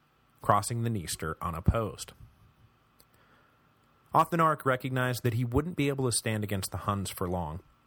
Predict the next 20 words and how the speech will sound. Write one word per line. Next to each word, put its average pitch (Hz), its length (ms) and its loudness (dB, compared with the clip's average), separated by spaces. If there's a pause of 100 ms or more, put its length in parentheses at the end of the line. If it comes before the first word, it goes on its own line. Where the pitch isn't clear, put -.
(160)
so 127 160 2
he 143 100 -2
did 120 300 0
what 127 140 -2
he 120 100 -4
had 120 160 -2
done 90 220 0
when 110 160 -2
Valens 131 360 0
came 76 200 -8
looking 80 260 -8
for 87 220 -4
him 107 120 -4 (360)
and 131 120 0 (100)
fled 92 280 -2
up 90 180 -4
into 90 120 -4
the 104 80 -4
Carpathian 90 580 -4
Mountains. 107 460 -2